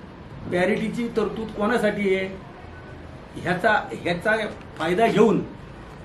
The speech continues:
तुम्ही भारतभर लोक अर्ज करतील आणि भारतभर ह्या, याचा फायदा तो त्यांना द्यावाच लागेल ना, की मुंबई हायकोर्टाने आदेश केलाय.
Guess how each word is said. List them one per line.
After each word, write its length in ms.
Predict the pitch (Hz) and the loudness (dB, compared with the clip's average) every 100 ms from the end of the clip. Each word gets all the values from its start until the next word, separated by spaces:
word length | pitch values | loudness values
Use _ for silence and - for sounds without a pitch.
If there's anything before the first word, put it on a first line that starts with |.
| - | -6
तुम्ही 200 | 196 208 | 0 0
भारतभर 600 | 226 - 147 214 208 220 | 0 -2 2 4 8 8
लोक 240 | 240 233 233 | 12 10 10
अर्ज 280 | 208 202 | 6 4
करतील 360 | 196 180 156 117 - - - - - | 2 2 2 -2 -4 -12 -14 -12 -4
आणि 380 | 160 202 262 302 - - - - | 0 2 0 -2 -6 -12 -12 -6
भारतभर 480 | 131 196 185 190 226 | 0 2 2 4 4
ह्या, 460 | 190 202 240 - | 6 4 2 -2
याचा 260 | 165 - 214 - - - - 143 | -2 0 -2 -4 -10 -14 -12 -2
फायदा 220 | 175 180 170 | 0 0 0
तो 120 | 226 | 0
त्यांना 260 | 226 247 233 | 2 2 6
द्यावाच 260 | 254 277 | 6 6
लागेल 240 | 226 247 254 | 6 4 4
ना, 100 | 160 - - - - - | 0 -4 -12 -14 -16 0
की 240 | 185 220 - - - | 2 2 -4 -12 -6
मुंबई 240 | 175 202 | -2 4
हायकोर्टाने 500 | 220 170 190 190 214 | 4 4 4 2 0
आदेश 300 | 196 202 214 | 0 0 0
केलाय. 380 | - 240 202 196 | 4 6 6 2